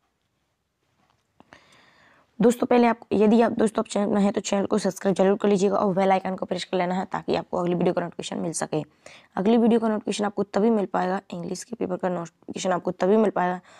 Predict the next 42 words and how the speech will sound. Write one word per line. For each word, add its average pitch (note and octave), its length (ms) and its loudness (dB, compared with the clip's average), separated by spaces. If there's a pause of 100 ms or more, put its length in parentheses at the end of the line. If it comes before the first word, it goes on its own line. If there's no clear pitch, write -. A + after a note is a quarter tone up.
(260)
जब F3+ 160 4
आप G3+ 160 0
चैनल E3 280 0
को F3 160 -6
सब्सक्राइब - 580 -6
कर E3 140 2
लोगे D#3+ 260 -2
और - 220 0
बेल F3+ 180 4
आइकन D#3+ 240 -2
को - 140 -2
प्रेस - 260 -4
कर E3 140 -2
लोगे C#3+ 280 0
तभी, C#3 280 -8
ठीक - 200 -2
है। A3 180 4 (440)
तो G3+ 60 4
आपको G3 200 2
चैनल F#3+ 240 0
को G3+ 100 -2
सब्सक्राइब G3 420 -2
कर G3+ 140 2
लेना G3 260 2
है G#3+ 280 2 (720)
और G#3+ 160 4
वीडियो G3 320 2
को G3 60 0
अपने G3+ 160 -2
दोस्तों F#3 260 -2
के F#3+ 80 -4
साथ F#3+ 200 -4
शेयर F#3 260 0
कर F3 160 -4
देना F3 200 -4
है, F#3 120 -2
जैसे F3+ 240 -4
कि F3+ 120 0
आपके - 180 -4
सभी F#3+ 240 0
दोस्तों F3 320 -4
को, A#3+ 280 -2